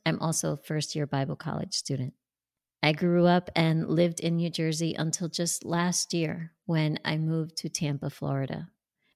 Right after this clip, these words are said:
My move to Tampa came as a surprise even to me. Truthfully, I was stepping out in faith, and I did it as an act of obedience unto the Lord. My move has come with some highs and some lows,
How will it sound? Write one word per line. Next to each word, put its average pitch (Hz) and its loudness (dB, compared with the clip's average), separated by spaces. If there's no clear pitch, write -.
My 156 6
move 175 2
to 190 0
Tampa 175 -2
came 170 -2
as 165 -2
a 170 0
surprise 156 -2
even 165 -2
to 165 -4
me. 147 -2
Truthfully, 190 4
I 156 4
was 156 4
stepping 170 2
out 156 4
in 151 2
faith, 156 2
and 151 4
I 160 2
did 170 2
it 170 2
as 147 2
an 156 0
act 160 -2
of 160 0
obedience 139 0
unto 139 -2
the 135 -2
Lord. 127 -2
My 180 6
move 190 6
has 185 2
come 170 2
with 165 0
some 160 -2
highs 170 0
and 208 2
some 208 0
lows, 165 0